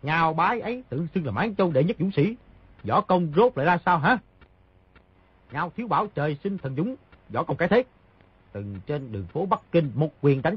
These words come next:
chết một con bò điên. Tên phản tặc nhà ngươi chắc cũng biết chứ. Hừ, ta không tin Ngao Bái lại lợi hại như vậy. Ta cũng đang muốn lên Bắc Kinh đấu với hắn một trận đây nè. <laughs> Bằng vào ngươi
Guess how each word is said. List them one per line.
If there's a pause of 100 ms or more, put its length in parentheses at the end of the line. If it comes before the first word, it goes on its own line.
(120)
chết
một
con
bò
điên. (720)
Tên
phản
tặc
nhà
ngươi
chắc
cũng
biết
chứ. (840)
Hừ, (840)
ta
không
tin
Ngao
Bái (440)
lại
lợi
hại
như
vậy. (800)
Ta
cũng
đang
muốn
lên
Bắc
Kinh (100)
đấu
với
hắn
một
trận
đây
nè. (840)
<laughs> (960)
Bằng
vào
ngươi